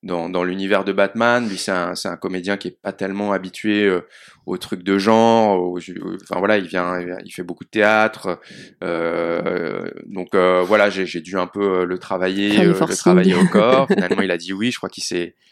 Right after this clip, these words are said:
Speaker 1: beaucoup éclaté à le faire. Euh, euh, voilà, c'était, c'était vraiment une a-, une approche différente pour, euh, pour, euh, chacun des comédiens. Euh, et puis, euh, et puis après le casting, il y a eu, euh, bah, finalement, le, le, l'enregistrement, donc le
Speaker 2: Mm.
Speaker 1: travail en studio avec les acteurs.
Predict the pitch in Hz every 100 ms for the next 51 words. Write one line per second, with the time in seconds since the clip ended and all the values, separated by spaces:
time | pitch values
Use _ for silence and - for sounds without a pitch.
0 | - _ - 107 107 - 107 95 95 -
1 | 92 82 107 127 113 87 87 - - -
2 | - _ 87 85 87 85 87 90 98 87
3 | - - 87 98 110 113 104 95 - 95
4 | 92 107 98 95 - 104 107 107 - 87
5 | 82 - _ _ _ - _ _ _ -
6 | 95 87 85 85 87 87 - 95 101 95
7 | 90 92 92 107 135 _ _ _ _ -
8 | - _ - 90 82 82 82 82 85 92
9 | - 92 - - - 90 - 107 110 110
10 | 92 90 87 87 98 - 101 - 120 107
11 | 104 - - 143 131 95 95 110 95 90
12 | 87 85 82 _ _ _ _ _ _ _
13 | 87 82 - 80 80 101 92 80 80 80
14 | 82 80 82 - - 90 113 113 90 98
15 | 95 87 92 87 - - 98 90 82 95
16 | 78 78 107